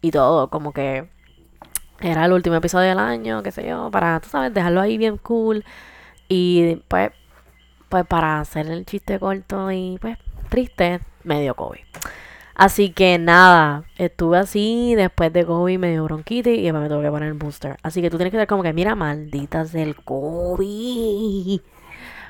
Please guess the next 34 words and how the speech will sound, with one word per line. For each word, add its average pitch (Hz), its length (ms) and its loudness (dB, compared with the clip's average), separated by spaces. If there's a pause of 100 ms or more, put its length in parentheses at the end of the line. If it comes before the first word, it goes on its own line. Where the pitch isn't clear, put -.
(120)
Pues 170 160 4
sí, 147 160 -6
maldita 147 320 -6
sea 196 120 -4
el 196 100 -6
covid, 196 560 2
este, 170 400 -2
si 165 180 0
lo 156 140 2
tienes 156 240 -4
ahora 185 220 -4
mismo, 190 340 -2
lo 170 140 0
siento, 165 460 -8
por 160 120 -6
favor, 156 360 -2
cuídate 156 440 -4
mucho. 175 260 -6
Yo 180 120 -2
sé 170 80 -8
que 165 80 -8
me 165 40 -4
vas 165 60 -4
a 170 40 -4
decir, 170 280 -8
"Pero 180 220 -12
yo 175 140 -12
me 180 140 -12
cuido 208 240 -8
y 214 100 -8
me 220 220 -6
dio". 185 380 -6 (380)
Sí, 180 300 2
ok, 175 220 12